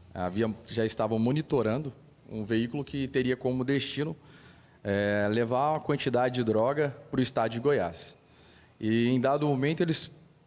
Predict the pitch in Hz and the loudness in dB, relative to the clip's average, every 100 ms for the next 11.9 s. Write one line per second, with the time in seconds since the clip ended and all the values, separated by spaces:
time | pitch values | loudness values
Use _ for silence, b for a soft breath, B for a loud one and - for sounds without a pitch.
0 | _ _ - 160 156 180 143 165 175 175 | _ _ -2 0 2 0 2 4 2 2
1 | 165 165 160 165 175 165 143 151 - 147 | 2 2 2 0 -4 -4 -6 -4 0 -2
2 | 147 143 160 165 117 110 87 - - 110 | 0 -2 -2 0 0 0 -4 -12 -4 -2
3 | 110 - 131 127 117 123 135 131 - 123 | 0 -4 -4 -4 -2 0 0 -2 -2 0
4 | 123 120 120 113 143 135 110 95 - - | 0 -2 -2 0 0 0 2 2 -2 -14
5 | B B B B B - 113 131 131 131 | B B B B B -6 -2 0 2 0
6 | 123 131 123 131 156 - 131 120 123 123 | 2 0 0 2 0 0 -2 0 -2 -4
7 | 120 117 117 117 117 120 113 120 160 - | 0 0 0 -4 0 2 4 2 -2 -6
8 | - - - 117 117 110 120 113 110 107 | -12 -10 -2 0 0 0 -2 -2 -2 -2
9 | 110 110 104 107 110 110 117 143 120 139 | -2 -2 -2 0 0 0 0 0 2 0
10 | - - B B B B B B - 117 | -4 -18 B B B B B B -2 2
11 | 139 147 147 175 185 165 175 175 | 2 2 0 0 2 2 2 -2